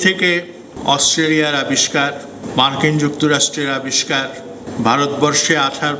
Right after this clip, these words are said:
পথ নির্ণয়, উত্তর মেরুর অভিযান, আফ্রিকার দেশগুলোতে অভিযান, এই সব। এবং ইউরোপীয়রা এই সব দেশে গিয়ে বসবাস করতে শুরু করলো।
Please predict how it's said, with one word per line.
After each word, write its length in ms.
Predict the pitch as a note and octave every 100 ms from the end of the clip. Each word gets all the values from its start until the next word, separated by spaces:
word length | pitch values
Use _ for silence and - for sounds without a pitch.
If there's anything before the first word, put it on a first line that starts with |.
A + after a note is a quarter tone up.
| -
পথ 200 | C3 C3 C3+
নির্ণয়, 460 | C3+ C3+ C3+ C3 B2 - - - - -
উত্তর 320 | C#3+ - D#3+ D#3
মেরুর 360 | D3 D3 D3 C#3 C#3
অভিযান, 380 | D3 D3 B2+ B2 - - - - - C3
আফ্রিকার 460 | - D#3 D#3 D#3 D3
দেশগুলোতে 600 | C3+ C3+ - D3+ D3 D3 C3+ C3
অভিযান, 380 | C3+ C3 B2 A2+ - - - - B2
এই 100 | C3 -
সব। 160 | - D2+ - - - - C3
এবং 120 | C3 C3 C#3+
ইউরোপীয়রা 600 | F3 G3 G#3 F3 A2+ F2+ - - - -
এই 180 | C#3+ D#3+ -
সব 140 | F3 - C#3
দেশে 240 | C#3+ D3+ D#3+
গিয়ে 340 | C3+ C#3 B2 G2+ - - - - - C3
বসবাস 400 | C#3 D#3+ D#3 - -
করতে 220 | C3+ B2+ B2
শুরু 180 | B2+ A#2 D#2
করলো। 240 | D#2